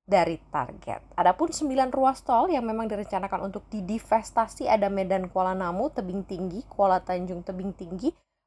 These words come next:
Parapat, Cibitung Cilincing, Cinere Serpong, dan Bogor Ciawi Sukabumi. Dan selanjutnya ini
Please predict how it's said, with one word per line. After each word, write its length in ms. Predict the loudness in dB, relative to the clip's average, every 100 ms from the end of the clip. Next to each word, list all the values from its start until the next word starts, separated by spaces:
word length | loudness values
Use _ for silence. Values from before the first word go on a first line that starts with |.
| _
Parapat, 560 | 4 4 4 0 0
Cibitung 480 | -10 -8 -8 -8 -6
Cilincing, 560 | -4 -4 -6 -8 -10 -8
Cinere 400 | -6 -2 0 2
Serpong, 480 | 2 2 0 0
dan 160 | 0 0
Bogor 400 | -2 2 2 2
Ciawi 480 | -4 -2 0 0 -4
Sukabumi. 640 | -8 -4 -2 -2 -6 -8
Dan 160 | -6 -4
selanjutnya 480 | 0 0 -2 -2 0
ini 160 | 0